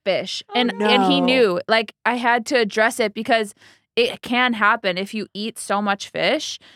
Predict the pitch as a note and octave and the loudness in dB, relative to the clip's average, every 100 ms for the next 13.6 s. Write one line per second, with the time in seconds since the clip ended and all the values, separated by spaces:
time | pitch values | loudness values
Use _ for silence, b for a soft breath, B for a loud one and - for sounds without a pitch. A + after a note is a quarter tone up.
0 | b _ G3 A3 G3+ A3 A3 G#3 G3 A3+ | b _ 0 0 0 -2 -4 0 0 0
1 | G#3+ G3+ - G3+ - G#3 F3 G3+ A#3 B3+ | -2 -4 -2 -4 -4 -4 -2 -2 -2 -2
2 | D#4 D4 D3 C#3+ E3+ A#3+ A#3+ A3+ A3+ - | 0 0 -2 -12 -2 0 2 0 -2 -2
3 | G#3 A3 A3 A3 G#3 _ G#3 G#3 G#3 G#3 | 0 0 2 0 -2 _ -6 -2 -2 0
4 | G#3 F#3 F3+ _ F3+ G3 - G3+ - - | 2 0 -2 _ -4 -4 -2 -8 -8 -14
5 | - G3+ G3+ - G#3+ G3+ F#3+ F#3+ F#3+ F#3 | -4 0 0 -2 -2 0 0 -2 -2 -6
6 | F#3 G3 F#3 F#3 G3+ - G3+ G3+ - F#3 | -4 -6 -4 -4 -8 -4 -2 -2 -2 -4
7 | F3+ G3+ G3 G3+ F#3 b b _ G#3+ G#3+ | -4 -12 -4 -4 -4 b b _ 0 0
8 | A3 - A3 A3+ G3 F#3 F3+ - _ _ | -4 -2 0 2 0 -2 -6 -12 _ _
9 | _ B3 C4 D#4 D4 A#3+ G#3 G#3 G3+ G#3+ | _ -4 -2 0 2 2 2 -2 0 0
10 | A3 G3+ - G#3 - G3+ G3 G#3 F#3+ G#3 | -2 -4 -2 -4 -2 0 2 0 0 0
11 | G#3+ - - G3 G3 F#3+ F#3+ - _ F#3 | -2 -2 -4 0 0 -2 -6 -10 _ -2
12 | - - - - C#4 B3+ B3+ D#4+ D#4 G#3 | -2 -8 -12 -12 -6 -6 -2 0 0 -2
13 | G3+ A3+ C4 C#4 D#4+ F4+ | -2 -2 -2 -2 -2 -6